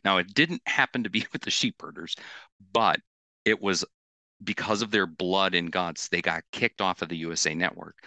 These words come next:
Um, so Butch and Jonathan go.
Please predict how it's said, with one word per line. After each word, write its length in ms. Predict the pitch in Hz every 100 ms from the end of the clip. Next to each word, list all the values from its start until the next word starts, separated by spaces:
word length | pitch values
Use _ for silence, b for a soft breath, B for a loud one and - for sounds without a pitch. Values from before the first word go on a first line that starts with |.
| B B B
Um, 360 | - 78 - - - B
so 340 | - 135 123 - B B -
Butch 360 | 104 143 -
and 100 | 151
Jonathan 420 | 127 127 123 120
go. 380 | 110 156 156 156